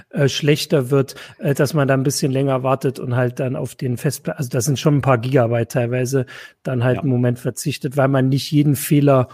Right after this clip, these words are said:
Speaker 1: sofort sieht. Also man druckt ja nicht zum Beispiel gleich als erstes, wenn man ein Update hat, wahrscheinlich. Jetzt um das Beispiel zu nehmen.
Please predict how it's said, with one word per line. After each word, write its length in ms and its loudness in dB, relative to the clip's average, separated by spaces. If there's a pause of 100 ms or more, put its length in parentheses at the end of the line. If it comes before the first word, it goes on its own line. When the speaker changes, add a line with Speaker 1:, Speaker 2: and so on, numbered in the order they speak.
(180)
Speaker 1:
sofort 560 0
sieht. 260 -2
Also 320 0 (100)
man 200 -2
druckt 240 -2
ja 100 6
nicht 160 0
zum 160 -4
Beispiel 300 0
gleich 240 2
als 120 0
erstes, 300 -2
wenn 100 2
man 120 -2
ein 20 -2
Update 320 -6
hat, 220 -12
wahrscheinlich. 760 -2 (720)
Jetzt 220 -2
um 160 -2
das 180 0
Beispiel 320 -2
zu 140 -8
nehmen. 160 -10